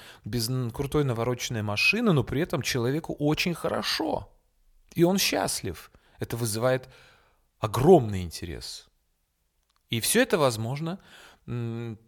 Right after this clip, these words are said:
достаточно только начинать на себя обращать внимание и не ждать его от окружающих.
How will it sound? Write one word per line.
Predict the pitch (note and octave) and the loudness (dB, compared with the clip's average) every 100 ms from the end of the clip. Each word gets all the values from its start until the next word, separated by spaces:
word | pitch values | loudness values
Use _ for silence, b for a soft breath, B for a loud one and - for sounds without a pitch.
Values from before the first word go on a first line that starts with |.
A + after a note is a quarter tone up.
| _ _ _ _ _ | _ _ _ _ _
достаточно | A2 A#2+ - D#3+ - - A#2 | -4 -2 0 -2 -2 -2 -2
только | - F#3 - | -2 -4 -2
начинать | F#3+ C3+ B2+ C#3 - - B B B B _ | -6 -4 -4 -6 -8 -14 B B B B _
на | C3 A2 A2 | -14 -8 -6
себя | - G2 C#3 - _ | -6 -6 -8 -8 _
обращать | G2 F#2 F#2 - - | -10 -8 -6 -8 -10
внимание | G2 F#2+ G2 F2 D#2+ - | -8 -6 -4 -6 -8 -6
и | A#2+ | -2
не | A#2 A2+ | 0 0
ждать | G2 C3+ D#3 - | 0 0 0 -4
его | G#2+ A#2 G#2+ F#2+ | -8 -8 -8 -10
от | F2+ - - | -12 -16 -16
окружающих. | - G#2 F2+ F#2+ E2+ E2 - - | -10 -6 -4 -4 -4 -6 -12 -16